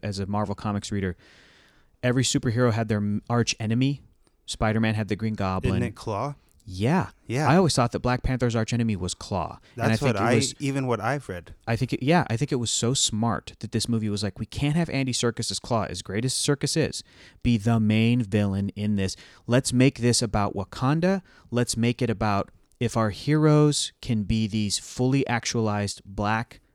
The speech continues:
Speaker 1: African characters, why couldn't we have a fully actualized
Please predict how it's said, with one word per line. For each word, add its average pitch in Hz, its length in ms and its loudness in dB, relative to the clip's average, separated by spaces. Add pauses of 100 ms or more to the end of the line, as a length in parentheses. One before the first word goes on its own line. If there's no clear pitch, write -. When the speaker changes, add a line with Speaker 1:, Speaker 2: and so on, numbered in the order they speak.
(120)
Speaker 1:
African 110 440 -4
characters, 117 600 -2 (340)
why 110 420 2
couldn't 127 260 -2
we 117 120 -2
have 110 160 -2
a 101 40 -2
fully 120 440 -2
actualized 101 760 -6